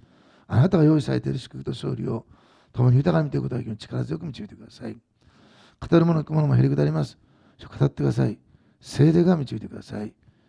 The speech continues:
信じます。感謝します。ありがとうございます。イエス様、あなたを愛します。イエス・キリストのお名前によってお祈りいたします。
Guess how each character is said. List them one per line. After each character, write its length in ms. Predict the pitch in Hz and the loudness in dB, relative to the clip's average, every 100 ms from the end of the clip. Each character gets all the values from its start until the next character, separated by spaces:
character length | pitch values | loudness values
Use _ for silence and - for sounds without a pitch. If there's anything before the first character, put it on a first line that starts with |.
| _ | _
信 200 | - 117 | -6 -2
じ 80 | 127 | 0
ま 160 | 143 | 0
す。 160 | 135 - _ _ - | -4 -10 _ _ -6
感 160 | 135 | -4
謝 140 | 123 127 | -2 -4
し 100 | 127 | -4
ま 120 | 139 | -4
す。 160 | - - | -6 -10
あ 60 | |
り 80 | 107 | -8
が 60 | 98 | -6
と 80 | 98 | -8
う 40 | |
ご 60 | 92 | -10
ざ 60 | |
い 20 | |
ま 140 | 95 98 | -12 -14
す。 120 | - _ _ _ _ _ | -16 _ _ _ _ _
イ 60 | 110 | -8
エ 20 | |
ス 100 | - | -4
様、 100 | 113 | -2
あ 0 | |
な 60 | 120 | 0
た 80 | 117 | 0
を 40 | |
愛 80 | 123 | -2
し 140 | - | -2
ま 120 | 143 135 | -4 -4
す。 160 | - _ _ _ _ _ | -6 _ _ _ _ _
イ 80 | - | 6
エ 80 | 160 | 6
ス・ 120 | 156 | 4
キ 60 | - | -4
リ 60 | |
ス 80 | 131 | -2
ト 80 | 143 | 2
の 80 | 127 | 2
お 40 | |
名 120 | 147 | 4
前 180 | 185 202 | 4 4
に 60 | 196 | 4
よ 60 | |
っ 20 | 185 | 0
て 220 | - 185 | 2 2
お 20 | |
祈 100 | 156 | 4
り 60 | 123 | 0
い 20 | |
た 120 | - | -6
し 100 | - | -14
ま 200 | 101 110 | -8 -6
す。 180 | - - | -6 -12